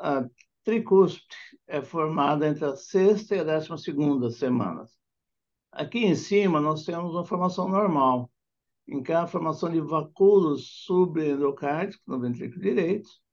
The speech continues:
depois eles se unem e há um levantamento ou, é, a delaminação da válvula e do músculo papilar,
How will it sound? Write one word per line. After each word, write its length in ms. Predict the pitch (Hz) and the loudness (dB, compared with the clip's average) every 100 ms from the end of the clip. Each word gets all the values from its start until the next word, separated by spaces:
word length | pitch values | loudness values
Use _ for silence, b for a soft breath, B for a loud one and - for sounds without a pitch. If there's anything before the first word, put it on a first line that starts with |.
| _ _ _ - | _ _ _ -10
depois 380 | 160 156 180 180 | -6 -2 2 4
eles 240 | 196 190 | 4 2
se 240 | - 214 | -4 0
unem 560 | 180 190 214 165 123 120 | 2 4 4 2 0 -4
e 140 | - 156 | -8 -4
há 80 | 160 | -2
um 100 | 175 | 0
levantamento 880 | 185 180 185 165 135 139 165 180 | 0 0 -2 -4 -4 -4 -6 -4
ou, 440 | 147 139 160 202 - _ _ _ - | 0 2 0 -4 -8 _ _ _ -6
é, 340 | 139 131 127 | -2 -2 -2
a 200 | 120 120 | -4 -4
delaminação 960 | 127 147 160 160 151 143 139 151 156 180 | 2 4 6 4 4 0 -2 -6 -4 -2
da 140 | 147 | -2
válvula 480 | 131 127 160 156 165 | 0 0 0 0 0
e 40 | 170 | 0
do 100 | 196 | 0
músculo 420 | 175 - - 175 | -2 -6 -10 -4
papilar, 480 | 185 143 123 120 | 0 2 2 0